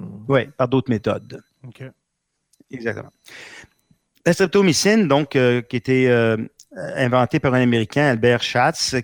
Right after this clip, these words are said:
Speaker 1: puis qui va lui valoir, euh, un, lui aussi, comme Koch tantôt, lui aussi était un prix Nobel. La tuberculose a créé beaucoup de prix Nobel, je vais
Speaker 2: Ouais.
Speaker 1: vous dire, là.
Speaker 2: <laughs> Ouais,
Speaker 1: Euh,
Speaker 2: ça.
Speaker 1: et c'est un peu normal, étant donné l'importance de la, que la
Speaker 2: Ben
Speaker 1: maladie
Speaker 2: oui.
Speaker 1: avait eue dans l'histoire de l'humanité.
Speaker 2: Exact.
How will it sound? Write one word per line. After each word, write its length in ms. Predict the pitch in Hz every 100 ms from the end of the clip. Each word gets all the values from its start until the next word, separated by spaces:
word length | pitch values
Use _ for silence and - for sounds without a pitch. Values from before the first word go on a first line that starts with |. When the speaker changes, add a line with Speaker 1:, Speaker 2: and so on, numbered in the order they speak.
| -
Speaker 1:
puis 100 | 123
qui 120 | 143
va 80 | 156
lui 140 | 151
valoir, 520 | 127 123 135 147 135
euh, 200 | 120 117 107 - - -
un, 180 | 127 120
lui 240 | 120 127
aussi, 400 | 156 123 - 165
comme 240 | 151 131 113
Koch 400 | - 139 160 -
tantôt, 400 | 127 113 143 147
lui 140 | 117
aussi 200 | 120 -
était 160 | 135 123
un 240 | 120 113
prix 180 | 113 -
Nobel. 600 | 127 110 120 135 143 139 - -
La 80 | 131
tuberculose 480 | - 175 - 170 180
a 60 | 139
créé 220 | 127 135
beaucoup 220 | 127 143
de 80 | -
prix 160 | -
Nobel, 360 | 113 113 113 110
je 80 | 117
vais 60 | 117
Speaker 2:
Ouais. 40 | 120
Speaker 1:
vous 40 |
dire, 280 | 107 120 117
là. 140 | - -
Speaker 2:
<laughs> 460 | - 220 233 226 226
Ouais, 40 |
Speaker 1:
Euh, 140 | - 120
Speaker 2:
ça. 180 | - 202
Speaker 1:
et 20 | - - 254 254
c'est 140 | - 160
un 40 |
peu 120 | 190
normal, 400 | 180 135 139 170
étant 220 | 151 147
donné 280 | 131 123 143
l'importance 800 | 147 131 123 123 - 139 139 117
de 80 | 127
la, 180 | 117 110
que 140 | -
la 120 | 120
Speaker 2:
Ben 0 | 117
Speaker 1:
maladie 200 | 117 117
Speaker 2:
oui. 140 | 156
Speaker 1:
avait 160 | 120 113
eue 100 | 123
dans 100 | 117
l'histoire 340 | 113 - 127
de 100 | 113
l'humanité. 640 | 113 110 113 110 104 147 110
Speaker 2:
Exact. 380 | 117 107 113 -